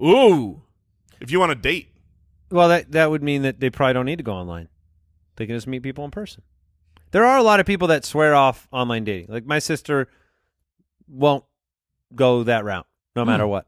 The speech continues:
Speaker 1: No matter what,
Speaker 3: But
Speaker 1: huh?
Speaker 3: I think that that might be synonymous with women not wanting to go that route.
Speaker 1: I
Speaker 3: Because
Speaker 1: don't
Speaker 3: it's not
Speaker 1: blame them, 'cause I
Speaker 3: That's
Speaker 1: just
Speaker 3: what I mean. That's
Speaker 1: <laughs> Our
Speaker 3: what I mean.
Speaker 1: advice has been
Speaker 3: It's n-
Speaker 1: lie about yourself. <laughs>
Speaker 3: Yeah, and there's, like, what? Probably, like, eight-to-one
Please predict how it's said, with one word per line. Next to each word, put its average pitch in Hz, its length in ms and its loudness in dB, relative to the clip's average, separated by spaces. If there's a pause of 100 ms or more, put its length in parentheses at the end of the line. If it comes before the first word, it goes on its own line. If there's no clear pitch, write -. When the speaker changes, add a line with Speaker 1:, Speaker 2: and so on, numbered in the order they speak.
(520)
Speaker 1:
No 156 140 0
matter 190 320 2
what, 156 400 -2
Speaker 3:
But 175 100 2
Speaker 1:
huh? 190 60 4
Speaker 3:
I 190 40 2
think 226 280 -6
that 226 120 -2
that 190 140 2
might 170 200 0
be 160 100 -2
synonymous 147 600 -4
with 131 160 -2 (100)
women 113 320 -4 (400)
not 123 240 -4
wanting 117 220 -6
to 113 60 -6
go 117 160 -2
that 107 100 -4
route. 104 300 -8
Speaker 1:
I 170 80 0
Speaker 3:
Because 180 220 4
Speaker 1:
don't 349 140 6
Speaker 3:
it's 370 80 0
not 185 240 4
Speaker 1:
blame 208 420 0
them, 139 220 -2
'cause 196 200 -2
I 220 120 0
Speaker 3:
That's 190 240 4
Speaker 1:
just - 20 -10
Speaker 3:
what 202 80 4
I 170 100 4
mean. 143 240 -2 (240)
That's 175 200 4
Speaker 1:
<laughs> - 20 4
Our 185 60 4
Speaker 3:
what 190 40 4
I - 80 6
mean. 311 80 4
Speaker 1:
advice 285 360 0
has 226 140 -18
been 202 140 0
Speaker 3:
It's 196 160 -2
n- 202 200 -6
Speaker 1:
lie 208 400 4
about 214 380 4
yourself. - 840 -4 (140)
<laughs> - 60 -20 (1600)
Speaker 3:
Yeah, 190 240 2
and 185 140 0
there's, 190 180 -2
like, 180 440 2
what? 151 240 4 (300)
Probably, 165 220 4
like, 139 280 0
eight-to-one 151 800 0